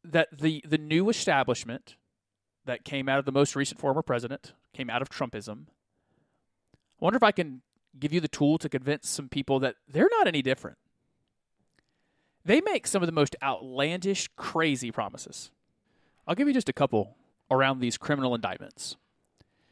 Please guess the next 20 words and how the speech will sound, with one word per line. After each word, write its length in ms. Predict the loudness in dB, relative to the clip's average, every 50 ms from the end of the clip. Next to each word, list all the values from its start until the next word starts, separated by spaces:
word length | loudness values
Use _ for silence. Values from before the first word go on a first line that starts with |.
| _ _ _ _ _ _ _ _ _
We've 100 | -6 -2
got 120 | 0 0 2
a 40 |
couple 640 | 4 4 6 8 8 8 6 6 4 0 -4 -12 _ _ _ _ -6
folks 260 | 0 2 2 2 2
in 120 | 0 -4 0
Georgia, 540 | 2 4 4 4 4 2 0 -2 -4 -4 -8 _ _ _ _ _
they're 100 | -8 -8
state 320 | -6 -4 -2 -2 -2 -2 -2
officials 360 | -2 -2 -2 -2 -4 -6 -4
there, 380 | -4 -2 -2 -2 -4 -6 -10 _ _ _ _ _ _ _ _ _ _ _ _ _ _ _ _ _ _ _ _ _ -2
claiming 320 | 0 2 4 4 4 6
they 80 | 6 6
were, 160 | 6 6 4
they 80 | 4 2
wanna 180 | 4 4 2
have 120 | 0 -2 -2
a 60 | -2
special 400 | -4 -2 -2 0 0 0 0 -2
session 520 | 0 0 0 0 -2 -4 -6 -8 -10 -14